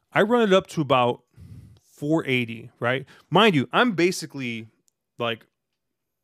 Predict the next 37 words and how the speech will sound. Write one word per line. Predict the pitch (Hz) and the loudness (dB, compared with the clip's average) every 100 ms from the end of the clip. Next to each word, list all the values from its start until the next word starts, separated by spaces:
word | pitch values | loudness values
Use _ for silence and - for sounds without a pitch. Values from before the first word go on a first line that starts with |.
| - | -8
I | 135 | -2
got, | 160 139 | 0 0
like, | 131 | 0
a | |
hundred | 117 131 117 | -2 -2 -4
bucks | 110 107 - | -6 -10 -16
on | - | -20
me, | - - _ _ _ _ - | -20 -20 _ _ _ _ -6
right? | 113 110 | -4 -4
That, | 117 117 | -2 -4
that, | 127 127 | -4 -2
that | 131 123 | -2 -2
I | 120 | -2
have | 123 113 | -2 -2
left | 120 113 - | -4 -4 -6
budgeted | 120 107 107 110 | -8 -8 -12 -14
for | - 113 | -10 -10
the | 110 | -10
trip. | - - - _ _ _ _ _ _ _ _ _ | -12 -16 -16 _ _ _ _ _ _ _ _ _
So | - 151 139 123 - - - | 2 4 6 2 -8 -20 -10
I | 151 | 0
got | 175 | 2
about | 175 151 | 4 2
five | - 139 139 | 2 2 2
hundred, | 131 131 123 120 | 0 -4 -4 -4
five | 135 127 | -2 -2
hundred | 131 117 | -2 -6
bucks, | 107 107 - | -6 -10 -8
right? | 110 110 - _ - | -8 -8 -12 _ -18
It's | - | -10
the | |
last, | 117 123 131 123 - - - _ _ | -2 0 0 -2 -8 -16 -20 _ _
uh, | 117 113 | -8 -6
last | 117 123 135 - | -4 -6 -6 -6
day. | 107 107 110 _ _ _ _ _ _ _ _ _ _ | -8 -8 -18 _ _ _ _ _ _ _ _ _ _
And, | 113 113 110 110 | -8 -6 -6 -8
uh, | 110 110 110 107 | -8 -8 -8 -10